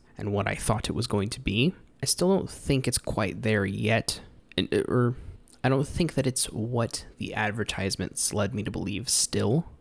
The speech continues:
However, I think that what No Man's Sky has become has become very fun. I was inspired to play by some mutuals on Twitter,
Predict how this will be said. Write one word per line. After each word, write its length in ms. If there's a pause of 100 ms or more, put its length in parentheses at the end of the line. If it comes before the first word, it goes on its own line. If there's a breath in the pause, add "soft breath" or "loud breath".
(100)
However, 720 (200)
I 200
think 400
that 180
what 160
No 140
Man's 240
Sky 240
has 180
become 460
has 120
become 320
very 460
fun. 480 (400)
I 60
was 160
inspired 400
to 80
play 300
by 120
some 240
mutuals 460
on 160
Twitter, 460